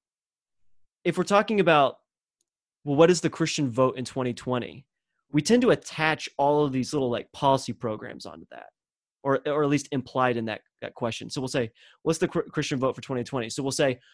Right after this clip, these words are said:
"Okay, what's the vote that, that best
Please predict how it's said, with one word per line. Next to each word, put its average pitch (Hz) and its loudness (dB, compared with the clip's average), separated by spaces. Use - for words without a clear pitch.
"Okay, 156 2
what's 151 2
the 165 2
vote 143 4
that, 127 2
that 123 0
best - 4